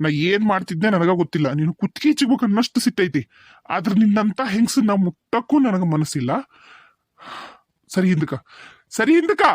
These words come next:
ನಾನ್ ನಿನಗ ಅಗಲಿದ್ದ ಕೇಳಕತ್ತೀನಿ, ಅದನ್ನ ಬೊಗುಳಿ ಹೋಗು. ಅವ ಏನ್ ಆಗ್ಬೇಕ್ ನಿನಗ? ಮಾಟ ಮಂತ್ರ ಮಾಡವ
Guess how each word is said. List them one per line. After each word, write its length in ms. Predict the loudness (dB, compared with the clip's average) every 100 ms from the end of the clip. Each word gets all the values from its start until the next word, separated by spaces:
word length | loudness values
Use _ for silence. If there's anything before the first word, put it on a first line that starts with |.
| 0 _ _ _ _ _ _ _ _ _ -4
ನಾನ್ 280 | -2 0 0
ನಿನಗ 260 | 0 2
ಅಗಲಿದ್ದ 460 | 0 0 0 0 -2
ಕೇಳಕತ್ತೀನಿ, 680 | -2 -2 -2 -4 -4 -6 -6 _ _ _ _ -8
ಅದನ್ನ 300 | -2 2 2
ಬೊಗುಳಿ 440 | 2 0 2 4 4
ಹೋಗು. 500 | 2 2 2 2 -6 _ _ _ _ _
ಅವ 160 | -2 0
ಏನ್ 260 | 2 4 2
ಆಗ್ಬೇಕ್ 300 | 2 0 2
ನಿನಗ? 240 | 4 4 2 0 0
ಮಾಟ 280 | 0 0 -2
ಮಂತ್ರ 360 | -2 0 0 0
ಮಾಡವ 680 | 2 2 0 2 2 2